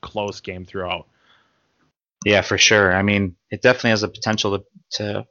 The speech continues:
Speaker 2: turn into another shootout with the offense.
Speaker 1: Mm-hmm.
Speaker 2: Um,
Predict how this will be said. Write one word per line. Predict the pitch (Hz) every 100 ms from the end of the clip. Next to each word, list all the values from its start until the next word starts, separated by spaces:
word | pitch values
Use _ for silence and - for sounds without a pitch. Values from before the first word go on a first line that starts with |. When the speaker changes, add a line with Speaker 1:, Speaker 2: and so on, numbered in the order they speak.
| -
Speaker 2:
turn | 113 113
into | 110 107
another | 107 107
shootout | 110 - 113 113 117
with | 147 139 104 -
the | 104
offense. | 98 101 - 110 - - - _ _
Speaker 1:
Mm-hmm. | 127 117 107
Speaker 2:
Um, | 98 95 98